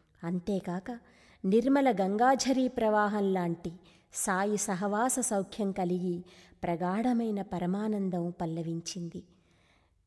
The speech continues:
కమనీయానురాగాన్ని వర్షించే సాయి దర్శనంలోని విశేషమేమిటంటే, కేవల దర్శనంతో చిత్తవృత్తి మారిపోతుంది. మిగిలిపోయిన పూర్వకర్మలు నశించిపోతాయి.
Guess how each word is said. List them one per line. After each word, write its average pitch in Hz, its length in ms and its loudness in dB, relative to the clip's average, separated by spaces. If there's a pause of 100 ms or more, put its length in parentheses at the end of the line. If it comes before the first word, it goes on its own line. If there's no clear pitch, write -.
కమనీయానురాగాన్ని 190 1300 -2
వర్షించే 202 640 0
సాయి 208 480 0
దర్శనంలోని 202 920 0 (380)
విశేషమేమిటంటే, 185 1200 -2 (540)
కేవల 254 400 6
దర్శనంతో 208 760 2
చిత్తవృత్తి 208 760 0
మారిపోతుంది. 170 880 -2 (600)
మిగిలిపోయిన 277 640 4
పూర్వకర్మలు 220 920 2
నశించిపోతాయి. 175 1040 -2